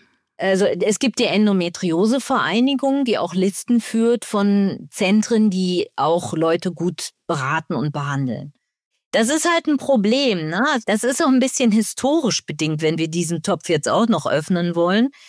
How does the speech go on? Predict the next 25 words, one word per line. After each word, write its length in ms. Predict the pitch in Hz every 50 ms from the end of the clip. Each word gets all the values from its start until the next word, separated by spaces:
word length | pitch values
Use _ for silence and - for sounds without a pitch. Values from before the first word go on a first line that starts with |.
| - - _ _ _
Ärzte 480 | - 214 226 262 262 - - 302 262 196
waren 320 | 202 202 208 220 233 240
früher 400 | 226 - - 214 208 202 190 196
Männer. 400 | 196 185 175 185 185 165 143 139
Frauen 320 | - - - 175 190 196 -
durften 340 | 196 208 196 - - -
ja 180 | 196 185 170 170
ganz 280 | 165 160 165 175 - -
lange 320 | 180 170 180 185 180 170
gar 180 | 165 165 165 165
nicht 360 | 170 160 151 - - - _ _ -
studieren 640 | - - - 214 202 175 190 226 247 254 254 240 214
und 160 | 196 196 -
schon 160 | - 196 175
gar 160 | 175 165 165
nicht 200 | 170 165 160 -
Medizin. 600 | 156 156 151 151 143 139 - - - 127 - - - _ _ _ _ _ _ _ _ _ _
So, 180 | - - 190 170
das 300 | - 135 175 180 208 202
waren 240 | 214 220 233 254 226
also 240 | 160 202 202 214 202
Männer 440 | 196 190 190 226 262 285 285 269
und 200 | 254 247 226 -
auch 240 | - 170 208 226 - _ -
Psychiater 1120 | - - 214 185 - 202 196 202 269 330 359 - - 175 156 151 156 165 190 233 277 330